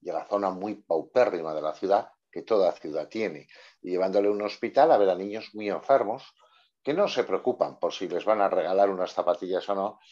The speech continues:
sino por si van a poder salvar la vida,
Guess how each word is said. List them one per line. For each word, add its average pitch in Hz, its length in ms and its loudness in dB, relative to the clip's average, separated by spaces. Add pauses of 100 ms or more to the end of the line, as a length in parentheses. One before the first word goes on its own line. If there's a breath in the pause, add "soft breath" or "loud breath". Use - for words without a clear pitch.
(200 soft breath)
sino 92 240 -6
por 85 220 -2
si - 220 -10
van 107 140 4
a 120 80 4
poder 101 260 2
salvar 80 360 0
la 76 120 -2
vida, 110 380 0